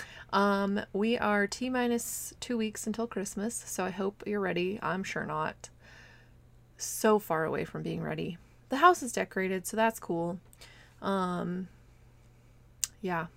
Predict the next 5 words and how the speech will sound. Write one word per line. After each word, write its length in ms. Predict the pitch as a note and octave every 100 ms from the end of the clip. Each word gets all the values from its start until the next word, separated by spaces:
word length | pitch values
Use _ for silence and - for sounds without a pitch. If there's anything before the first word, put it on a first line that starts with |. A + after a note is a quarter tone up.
| - - - -
Yeah. 220 | - C#4 A#3+ - - - - - - - - - - -
It's, 360 | G#3 G#3 - -
uh, 400 | G#3+ G#3 G#3 G#3 - - - - - - - - - - - - - - - - - - -
you 100 | G#3
know, 220 | G3 G#3